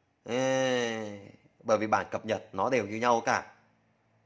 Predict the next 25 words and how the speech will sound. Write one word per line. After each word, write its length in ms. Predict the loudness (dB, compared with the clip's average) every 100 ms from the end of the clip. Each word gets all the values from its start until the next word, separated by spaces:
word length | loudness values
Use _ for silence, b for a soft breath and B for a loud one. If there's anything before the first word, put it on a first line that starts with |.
| _
Đấy, 220 | -12 -10
chẳng 180 | -6 -4
qua 160 | 2 2
nó 80 | 2
mới 220 | 2 2
mẻ 220 | 2 0
hơn. 420 | 2 4 4 0 -10 -20 -20 -20 -20 -20 -20 -20 -12
Ừm. 640 | -6 -4 -4 -4 -6 -10 -14 -20 -20 -20 -20 -20 -18 -18 -16 -14 -12 -10 -8 -8 -8 -10 -8 2
Có 180 | 6 6
tiền 240 | 6 4
nữa 260 | 4 4 4 -2
thì 80 |
mua 200 | -8 -6
luôn 200 | -4 -4
cả 140 | -2 2
hai. 260 | 4 4 2 -6 -16 -20 -20 _ -18 -16 -16 -10
À, 380 | -8 -6 -6 -8 -14 -20 -20 -20 _ _ -18
cái 100 | -14
vấn 200 | -10 -8
đề 200 | -6 -6
ở 140 | -6
đây 160 | -8 -10
là 160 | -12 -14 -14
dân 200 | -16 -10
chơi 240 | -4 -4